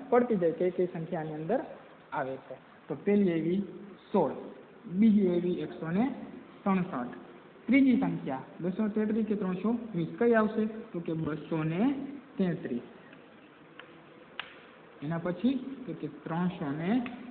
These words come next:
વીસ. એના પછી આવશે પાંચસો ને બોતેર. તો આ વાત છે આપણે શેના માટેની?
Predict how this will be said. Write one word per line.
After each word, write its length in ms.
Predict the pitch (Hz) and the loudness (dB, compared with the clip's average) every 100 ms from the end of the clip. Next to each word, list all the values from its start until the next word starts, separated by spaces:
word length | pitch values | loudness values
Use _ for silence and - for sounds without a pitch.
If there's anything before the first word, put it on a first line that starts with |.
| - - 143 | -16 -14 -8
વીસ. 380 | 143 175 139 - - - - - - - - | 0 4 2 0 -14 -20 -20 -20 -20 -20 -8
એના 160 | 190 196 | 0 2
પછી 260 | 175 160 156 | 2 -4 -4
આવશે 260 | 156 160 | -6 -8
પાંચસો 540 | 135 127 131 135 135 131 | -8 -8 -8 -8 -8 -6
ને 380 | 147 175 240 240 - - - - 139 | -4 0 0 0 -8 -16 -16 -12 -6
બોતેર. 600 | 139 135 135 139 135 131 113 - - - - - - - | -4 -4 -6 -10 -4 -4 -6 -16 -20 -20 -20 -20 -14 4
તો 300 | 226 156 - - - - | 6 6 -2 -12 -14 2
આ 120 | 202 | 6
વાત 260 | 185 185 - | 6 4 4
છે 60 | |
આપણે 220 | 170 170 | 2 2
શેના 260 | 165 190 180 | -4 -4 -4
માટેની? 460 | 165 165 165 190 | -4 -4 -4 -4